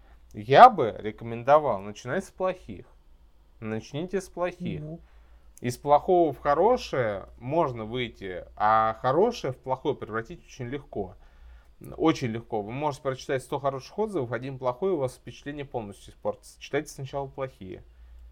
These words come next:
Speaker 1: а потом ищите хорошие. Это так, э, критическое мышление формируется. Второе.
Speaker 2: Для каждого хорошее своё.
Speaker 1: Пускай, пускай, хотя бы с этого начните,
Speaker 2: Да, да,
Speaker 1: это
Speaker 2: это
Speaker 1: уже
Speaker 2: вот
Speaker 1: будет
Speaker 2: как раз
Speaker 1: хорошо.
Speaker 2: это и важно.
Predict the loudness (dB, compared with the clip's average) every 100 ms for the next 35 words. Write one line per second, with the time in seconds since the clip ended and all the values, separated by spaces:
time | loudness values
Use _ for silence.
0 | -10 -4 -2 0 -2 -4 -10 -14 -2 0
1 | 0 -4 -10 -14 -14 -16 -8 -6 -2 0
2 | 0 -2 -2 -2 -2 -4 -6 -12 -16 -14
3 | -14 -6 -4 -4 -10 -10 -10 -14 -18 -12
4 | -10 -8 -8 -10 -12 -14 -16 -16 -20 -20
5 | -20 -20 -20 6 10 10 8 4 2 -2
6 | 0 2 4 2 0 -4 -4 -4 -2 -4
7 | -6 -6 -4 -6 -8 -14 -18 -20 -20 -20
8 | -20 -20 -20 -20 -20 -20 2 4 4 6
9 | 6 6 -2 -14 0 2 2 0 0 0
10 | 0 -4 -4 -4 -4 -4 -4 -10 -4 2
11 | 6 8 6 4 2 0 -2 -2 -6 -2
12 | -2 -2 -4 -2 0 0 -2 -8 -12